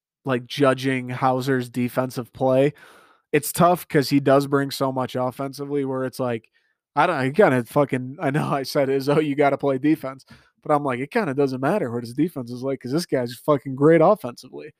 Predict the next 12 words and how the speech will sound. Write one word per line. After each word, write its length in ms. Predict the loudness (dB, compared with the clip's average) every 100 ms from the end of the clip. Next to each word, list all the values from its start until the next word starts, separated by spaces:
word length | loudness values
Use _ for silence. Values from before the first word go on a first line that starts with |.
| _ _ _ _
But 320 | 4 4 0 _ _ _ _ _ _ _ -8
I 100 | 0
feel 180 | 6
like 140 | 6 4
he's 140 | -2
not 260 | 0 0 -4 _
bad. 520 | -2 2 4 4 2 -6 -16 -20 _
He's 160 | -6 0
not 200 | 0 0
great. 460 | 0 4 4 2 -4
I 140 | -4 0
mean, 280 | 0 0